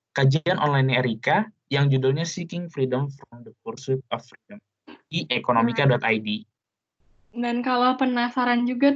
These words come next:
Speaker 2: tuh Miftah nulis apa, kita tadi udah sempet, eh, mention tuh Miftah ten-, eh, ngobrolin tentang happiness-happiness, bisa buka juga ekonomika dot I D dan cari kajian online-nya Miftah yang judulnya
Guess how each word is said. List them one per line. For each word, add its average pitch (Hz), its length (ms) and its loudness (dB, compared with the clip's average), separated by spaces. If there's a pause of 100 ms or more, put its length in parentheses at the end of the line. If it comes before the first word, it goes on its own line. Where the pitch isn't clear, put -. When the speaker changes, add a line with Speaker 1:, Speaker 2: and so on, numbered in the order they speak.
Speaker 2:
tuh 277 160 4
Miftah 254 480 2
nulis 240 340 -2
apa, 254 380 -2
kita 247 320 -6
tadi 233 160 -2
udah 247 240 -2
sempet, 240 400 -6 (640)
eh, 254 100 -2
mention 277 540 4
tuh 269 80 6
Miftah 262 320 0
ten-, 254 160 -6
eh, 240 480 -4
ngobrolin 233 640 2
tentang 254 480 0
happiness-happiness, 233 960 -2
bisa 269 240 2
buka 269 320 6
juga 233 260 -2
ekonomika 247 540 -2
dot 220 160 -10
I 220 240 -10
D 294 400 4 (320)
dan 320 240 6
cari 269 400 2
kajian 240 480 -2
online-nya 240 840 -2
Miftah 233 540 0
yang 302 100 4
judulnya 240 600 0